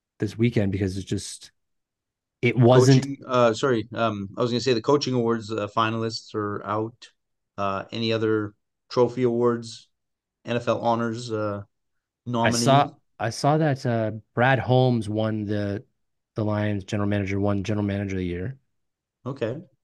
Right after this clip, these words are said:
Speaker 1: What were the finalists for the coaching? Did you see them? I know that Dan Campbell's on there.
Speaker 2: It's, uh, Dan Campbell, I think. Um,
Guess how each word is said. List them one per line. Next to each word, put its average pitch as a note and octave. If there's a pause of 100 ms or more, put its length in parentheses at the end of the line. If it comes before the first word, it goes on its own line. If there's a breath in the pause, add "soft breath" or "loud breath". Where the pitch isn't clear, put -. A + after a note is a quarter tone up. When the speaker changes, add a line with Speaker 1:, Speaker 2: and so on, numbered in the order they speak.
Speaker 1:
What C3
were D3
the B2+
finalists A#2+
for A2+
the A2
coaching? -
Did -
you A2
see -
them? C3
I A#2
know B2
that A2+
Dan A2+
Campbell's G#2
on G2
there. - (800)
Speaker 2:
It's, D3+
uh, C#3
Dan D#3+
Campbell, D3
I C#3
think. B2+ (320)
Um, A2+